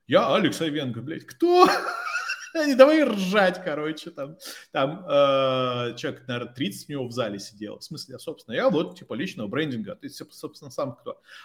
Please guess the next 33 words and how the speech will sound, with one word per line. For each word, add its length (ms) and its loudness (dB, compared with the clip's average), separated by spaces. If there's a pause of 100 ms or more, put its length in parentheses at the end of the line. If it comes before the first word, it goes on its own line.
А 80 -2
я 220 2
просто 300 0
начал 280 0
на 60 2
себе 280 0
все 200 -2
применять. 400 -2
Ну, 120 -4
то 80 -6
есть 120 -6
там 140 -4
в, 100 -10
в 320 0
одной 220 0
из 80 -4
книжек 320 -2
я 80 -4
такой, 200 -12
типа: 220 -14
«Придумайте 460 -6
какой-нибудь 280 -6
прикольный 360 -4
псевдоним». 580 -4 (1080)
А 80 -4
мне 120 4
так, 200 -4
так, 160 -2 (140)
так 200 2
херово 460 0
было, 180 2
я 80 -2
себя, 260 -2